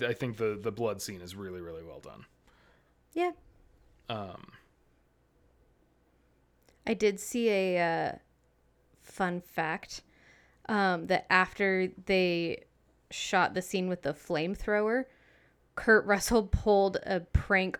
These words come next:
Speaker 2: on John, John Carpenter, uh, by covering his face and head with bandages <laughs> and claiming he'd gotten burned. <laughs> Which, kind of a dick move, Kurt Russell, <laughs> but
Speaker 1: Eh. I mean,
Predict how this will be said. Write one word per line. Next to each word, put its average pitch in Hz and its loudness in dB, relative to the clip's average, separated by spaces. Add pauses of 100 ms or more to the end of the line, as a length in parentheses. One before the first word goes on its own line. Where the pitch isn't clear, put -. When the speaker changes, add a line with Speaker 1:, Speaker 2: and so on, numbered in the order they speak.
Speaker 2:
on 180 2
John, 190 0 (220)
John 190 2
Carpenter, 233 0 (480)
uh, 180 4
by 190 6
covering 214 2
his 208 -2
face - -2
and 185 -4
head 190 0
with - -6
bandages 202 0 (160)
<laughs> - -20
and 220 2
claiming 180 -2
he'd 180 -6
gotten 175 -2
burned. 165 0 (840)
<laughs> - -16
Which, 269 4 (300)
kind 247 4
of 494 8
a 320 0
dick 370 8
move, 330 10
Kurt 190 4
Russell, 233 8 (140)
<laughs> - -20
but 190 6 (200)
Speaker 1:
Eh. 330 0 (1040)
I 127 -6
mean, 165 -4